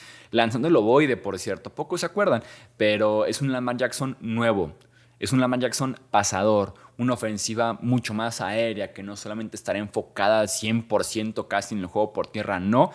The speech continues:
Y quiero ver justamente esa versión de Lamar Jackson. En el lugar diez pondremos a los Seahawks. Lástima que sus dos novatos que tenían mucha esperanza, que, que uno es Devon Witherspoon, el esquinero, tiene pinta de que va a iniciar la temporada lesionado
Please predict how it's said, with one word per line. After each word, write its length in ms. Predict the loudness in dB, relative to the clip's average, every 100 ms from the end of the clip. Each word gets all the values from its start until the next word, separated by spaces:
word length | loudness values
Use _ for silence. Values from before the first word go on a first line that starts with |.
| -8 -18 -8
Y 220 | -8 -2
quiero 340 | 2 4 6
ver 200 | 4 2
justamente 600 | 0 -6 -6 -6 -6 -8
esa 160 | -6 -2
versión 460 | -2 -2 -4 -2 -2
de 80 |
Lamar 420 | -2 -4 -6 -8 -4
Jackson. 400 | -4 -4 -10 -12 -18 -10 0
En 180 | 2
el 120 | 2 2
lugar 720 | 0 0 2 0 -2 -16 _ _ -12
diez 560 | -10 -4 2 4 2
pondremos 560 | 0 -2 -2 -2 -4 -4 -2
a 80 |
los 180 | 0 -2
Seahawks. 680 | -4 0 0 2 -2 -4 -14 -20 -20 -6
Lástima 720 | 0 4 2 0 -2 -2 -2 -2
que 260 | -2 0 0
sus 260 | -4 -6
dos 140 | -4 -4
novatos 440 | -2 -4 -4 -8
que 120 | -8
tenían 280 | -8 -6 -4
mucha 360 | -4 -4 -4 -6
esperanza, 580 | -4 0 0 0 -4 -4
que, 220 | -6 -6
que 240 | -6 0
uno 160 | 2 2
es 100 | 0
Devon 300 | -2 -2 -2
Witherspoon, 420 | -2 -2 -2 -4
el 80 | -4
esquinero, 440 | -2 -2 2 2
tiene 200 | 2 -4
pinta 380 | -4 -4 0 0
de 100 | -2
que 100 | -4
va 60 | -6
a 60 |
iniciar 300 | -4 -6 -6
la 100 | -6
temporada 420 | -8 -8 -2 0
lesionado 640 | 0 -2 -8 -6 -2 -4